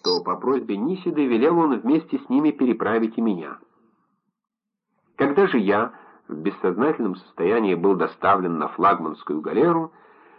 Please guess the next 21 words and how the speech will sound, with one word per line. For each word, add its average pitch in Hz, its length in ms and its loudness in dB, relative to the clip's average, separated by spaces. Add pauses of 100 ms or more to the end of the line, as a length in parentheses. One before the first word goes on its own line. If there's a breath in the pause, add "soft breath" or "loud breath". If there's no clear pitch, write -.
(140 soft breath)
Нисида 196 460 2
в 160 40 0
расчёте 165 460 2
на 151 140 6
то, 147 180 6
что 139 220 4
корыстолюбивые 113 800 4
турки, 110 500 4
соблазнившись 98 720 0
выкупом, 95 540 0
который 95 420 4
могут 95 360 2
они 92 200 0
за 90 120 -4
меня 92 220 -2
получить, 90 540 -4 (360 loud breath)
обратят 95 540 -2
внимание 90 440 0
на 82 80 -2
моё 80 300 0
здоровье, 156 580 2